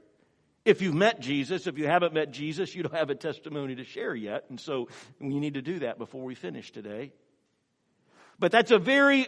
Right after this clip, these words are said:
very easy outline for a testimony.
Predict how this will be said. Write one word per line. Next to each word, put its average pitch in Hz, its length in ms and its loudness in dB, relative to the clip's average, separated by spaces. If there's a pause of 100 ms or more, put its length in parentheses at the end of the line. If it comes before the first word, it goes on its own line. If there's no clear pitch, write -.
very 233 500 8
easy 240 540 4
outline 170 760 2
for 190 200 0
a 202 40 4
testimony. 185 760 4